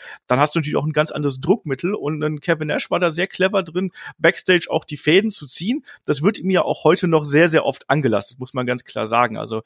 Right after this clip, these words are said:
viele sagen ja auch, dass ein Nash, ähm, mitverantwortlich eigentlich auch für den Niedergang der W C W, äh, ist. Ne, Nash bestreitet das. Nash <laughs> sagt natürlich auch so, die wär,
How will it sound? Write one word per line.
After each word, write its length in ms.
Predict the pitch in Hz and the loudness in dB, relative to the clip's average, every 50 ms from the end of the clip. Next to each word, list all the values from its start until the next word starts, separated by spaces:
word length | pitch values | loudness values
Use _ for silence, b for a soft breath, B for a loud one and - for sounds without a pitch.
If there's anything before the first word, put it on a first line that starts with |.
| B B B B | B B B B
viele 180 | _ 147 135 131 | _ -8 -4 2
sagen 240 | 127 131 131 135 | 2 2 2 2
ja 80 | 135 107 | 2 0
auch, 140 | 113 135 - | 0 -2 -2
dass 180 | - 123 - | -4 -6 -6
ein 180 | - 123 120 B B B B B | -6 -8 -10 B B B B B
Nash, 400 | 135 135 135 143 139 - - - B B B B _ _ _ _ | 2 4 4 4 4 2 -4 -10 B B B B _ _ _ _
ähm, 320 | 131 131 131 131 120 - _ _ | 0 0 0 0 -4 -10 _ _
mitverantwortlich 880 | - 160 180 - - - - 139 151 147 - 143 135 131 131 131 127 - | 0 0 0 2 0 0 0 0 0 -2 0 -2 -2 -2 -2 -6 -4 -2
eigentlich 220 | 127 135 131 135 | -2 -2 -4 -6
auch 100 | - - | -10 -10
für 100 | - 143 | -8 -6
den 140 | 131 139 135 | -4 -4 -4
Niedergang 540 | 147 165 160 143 123 120 113 113 113 113 B B B B _ _ | 0 2 2 2 4 2 0 0 0 -4 B B B B _ _
der 280 | 127 123 123 120 113 113 B B B - | 4 6 6 6 4 2 B B B -2
W 140 | 135 151 147 | 0 0 0
C 220 | - - 139 123 | 0 -2 -2 0
W, 260 | 135 143 143 147 131 | 2 2 2 2 2
äh, 240 | 107 120 135 135 131 | 2 2 2 0 0
ist. 380 | - - 160 185 - - - B B B B B B B B B B B B _ | 0 -2 -2 0 -2 -2 -6 B B B B B B B B B B B B _
Ne, 100 | - 143 | -6 -2
Nash 260 | 143 147 147 156 151 - | 2 4 4 4 2 -2
bestreitet 460 | 147 - - 143 160 170 - - - | -6 0 2 4 4 2 2 0 2
das. 280 | 175 175 165 - - | 2 2 0 -2 -6
Nash 320 | - 135 139 147 143 - 165 - - - | -2 0 0 0 0 -2 -6 -6 -8 -8
<laughs> 140 | - - | -4 0
sagt 300 | - 185 - - 185 175 | 0 2 2 2 0 0
natürlich 260 | 180 170 151 170 156 156 | 0 0 0 2 2 2
auch 140 | 156 156 | 2 2
so, 140 | - 165 156 | 2 0 0
die 180 | 147 147 147 131 | 0 -2 0 4
wär, 220 | 143 143 139 B | 4 4 4 B